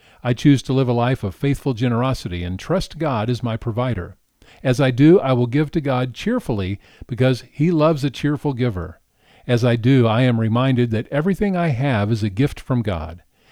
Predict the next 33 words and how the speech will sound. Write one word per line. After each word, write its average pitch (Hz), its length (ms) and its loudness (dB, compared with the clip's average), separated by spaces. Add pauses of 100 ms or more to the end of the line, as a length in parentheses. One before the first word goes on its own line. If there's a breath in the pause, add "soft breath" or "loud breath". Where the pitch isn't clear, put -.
(220 soft breath)
As 117 160 2
I 120 140 2
do, 113 300 2
I 120 180 -2
allow 110 340 0
him 135 280 2
to 113 100 -4
prove 160 340 2
he 143 160 2
exists 131 640 -2 (380 soft breath)
and 110 100 -4
desires 110 540 0
to - 100 -6
bless 101 340 -4
me. 95 240 -10 (480 soft breath)
As 117 160 -2
I 123 120 2
do, 143 240 6
I 123 140 2
am 120 120 2
showing 151 380 0
him 120 380 0 (180 soft breath)
he 190 180 2
has 127 220 2
first - 400 -4
place 170 340 -2
in 147 80 -4
my 131 160 -4
life 127 500 -4 (140)
and 113 100 -8
I 135 120 -2
love 127 260 2
him. 92 320 -4